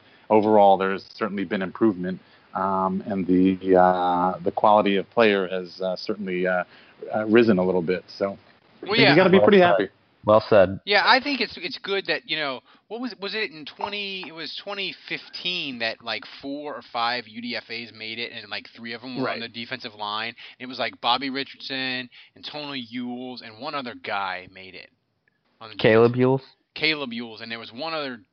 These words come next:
Speaker 2: guy on the defense.
Speaker 3: Ashad Mabry?
Speaker 2: Yeah, and,
Speaker 1: <laughs>
Speaker 2: and, and I was talking to, like, Nick Underhill at the time. He was new, but I was like, "This is terrible," because when U D F As are making your roster, it means your, the bottom of your roster is garbage. It's not like the Saints found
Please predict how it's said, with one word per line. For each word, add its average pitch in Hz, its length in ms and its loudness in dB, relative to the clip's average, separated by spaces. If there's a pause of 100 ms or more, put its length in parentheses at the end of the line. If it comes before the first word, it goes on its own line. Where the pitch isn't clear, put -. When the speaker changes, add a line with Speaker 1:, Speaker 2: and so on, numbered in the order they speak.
(160)
Speaker 2:
guy 117 260 -4
on 113 80 -8
the 113 140 0
defense. - 120 0 (100)
Speaker 3:
Ashad 110 140 6
Mabry? 123 600 6 (160)
Speaker 2:
Yeah, 175 440 4 (260)
and, 190 240 0
Speaker 1:
<laughs> 294 80 2
Speaker 2:
and, 190 220 4 (260)
and 214 240 8
I 214 160 6
was 254 320 -2
talking 214 300 0
to, 190 120 -6
like, 175 160 -2
Nick 196 220 -2
Underhill 220 340 -2
at 160 60 -8
the 135 60 -20
time. 165 260 -2
He 170 60 -12
was 170 120 -16
new, 220 100 -14
but 180 100 -2
I 156 80 4
was 156 160 -4
like, 135 160 0 (120)
"This 262 220 -4
is - 220 -10
terrible," 202 580 2 (460)
because 185 360 0
when 165 180 -8
U 190 200 -4
D 254 160 4
F 202 160 2
As 208 280 2
are 170 80 -6
making 165 300 -4
your 143 140 -8
roster, 135 680 -2 (380)
it - 160 -6
means 190 540 -8 (360)
your, 151 260 -10 (100)
the 143 120 -10
bottom 165 320 0
of 170 40 -6
your 160 120 -6
roster 175 280 0
is 135 120 -8
garbage. 151 540 0
It's 135 160 -12
not 190 220 4
like 190 140 -6
the - 80 -16
Saints 175 360 -4
found 170 300 -2